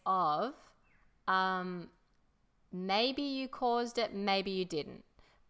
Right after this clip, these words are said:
but you're in control of what happens next.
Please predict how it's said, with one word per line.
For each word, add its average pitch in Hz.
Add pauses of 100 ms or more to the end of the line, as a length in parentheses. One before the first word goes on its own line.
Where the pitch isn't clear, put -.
(360)
but 185
you're 190
in 185
control 170
of 165
what -
happens 156
next. -